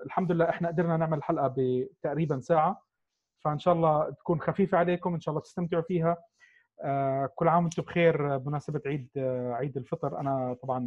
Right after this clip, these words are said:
ما، ما باركتكم، وللي، للي ما بيعرف اسمي، أنا نايف الخطيب، دايمًا ما بقدم اسمي بالحلقة. وفرصة سعيدة شباب،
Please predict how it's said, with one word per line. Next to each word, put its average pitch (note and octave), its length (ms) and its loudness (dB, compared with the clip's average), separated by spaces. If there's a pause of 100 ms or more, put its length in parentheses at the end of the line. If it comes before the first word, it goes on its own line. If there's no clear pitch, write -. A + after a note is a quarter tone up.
ما، B2 680 -4 (480)
ما D3 80 0
باركتكم، C#3+ 580 -4 (480)
وللي، E3 720 2
للي G3 280 4
ما F#3 120 4
بيعرف C#3 420 0
اسمي، D3 300 -8
أنا D#3 160 -2
نايف D#3 200 0
الخطيب، C#3 400 -8
دايمًا D3 220 0
ما C#3 140 -2
بقدم C3+ 380 -6
اسمي C3 240 -6
بالحلقة. C3 440 -2 (1500)
وفرصة E3 380 0
سعيدة F3 440 4
شباب، F3 360 4